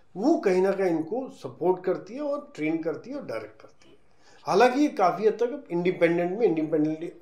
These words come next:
ऑ-, ऑ-, operate करते हैं, लेकिन ईरान से। तो ये जब हमले चल रहे थे और इसराइल को एक तरह से survival की बात आ गई। इसराइल की साख पर बहुत बड़ी चोट पहुंची जो सात अक्टूबर का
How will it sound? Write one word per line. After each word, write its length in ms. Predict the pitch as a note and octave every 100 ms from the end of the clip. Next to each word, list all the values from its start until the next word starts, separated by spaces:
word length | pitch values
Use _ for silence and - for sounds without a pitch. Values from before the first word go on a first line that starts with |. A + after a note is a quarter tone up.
| - -
ऑ-, 140 | C3
ऑ-, 460 | B2+ - B2+ B2 -
operate 360 | B2+ B2 D#3 D3
करते 300 | D3 B2+ G3+
हैं, 80 | G#3
लेकिन 380 | D3+ A3 -
ईरान 240 | - B2+ B2
से। 280 | - - - - - - -
तो 100 | -
ये 300 | A#3+ E3+ D4+
जब 180 | F#4+ F4+
हमले 480 | - C#3+ D3 E3+ G3+
चल 220 | G3+ F3
रहे 180 | F3 D#3+
थे 240 | A#2 G#2 - - - -
और 340 | B3+ D4 F#3 - -
इसराइल 400 | D#3+ C#3+ E3 A#3
को 120 | C4 B3+
एक 100 | -
तरह 140 | A3+
से 140 | C4
survival 640 | C4+ - C3 C#3 E3+ A#3 A3
की 380 | - G3 - - C#3+
बात 260 | C3 C3+ B2+
आ 80 | A#2+
गई। 140 | F#3 B3+ -
इसराइल 340 | C3 D3 E3+
की 80 | F#3
साख 480 | F#3+ - - F3 A#3+
पर 500 | - - G#3 D#3 - - - E3
बहुत 160 | F#3
बड़ी 180 | F#3+ G3
चोट 400 | F#3+ - C#4+ -
पहुंची 260 | D#3+ D3+ D3+
जो 160 | D3+
सात 280 | D3 D3 C#3+
अक्टूबर 320 | C#3+ D3+ C#3
का 380 | C#3 C3 C#3 B2+